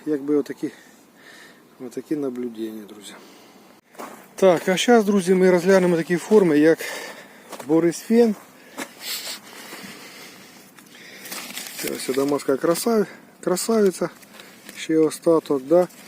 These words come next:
Тут ось, о, кстати, бачите, як, е, біле леді, ну він теж отаке, воно вже, теж вже перевисіло і трошечки вже, ну, що таке.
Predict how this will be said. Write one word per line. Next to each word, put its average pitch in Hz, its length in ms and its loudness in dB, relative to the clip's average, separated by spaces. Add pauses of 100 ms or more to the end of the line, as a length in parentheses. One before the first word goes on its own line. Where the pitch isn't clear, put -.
(500)
Тут 156 240 0
ось, 151 200 2
о, 151 100 6
кстати, 143 500 4 (260)
бачите, 143 360 4
як, 135 160 6 (880)
е, 131 260 0
біле 143 440 6
леді, 127 520 2 (160)
ну 147 200 -2
він 139 260 -2 (220)
теж 120 220 -4
отаке, 113 440 -6
воно 107 240 -10
вже, 113 180 -12 (560)
теж 123 100 -8
вже 123 200 -6
перевисіло 165 840 4
і 127 40 -16
трошечки 139 500 -4
вже, 127 180 0 (680)
ну, 180 240 0 (1120)
що 139 120 -4
таке. 120 240 -6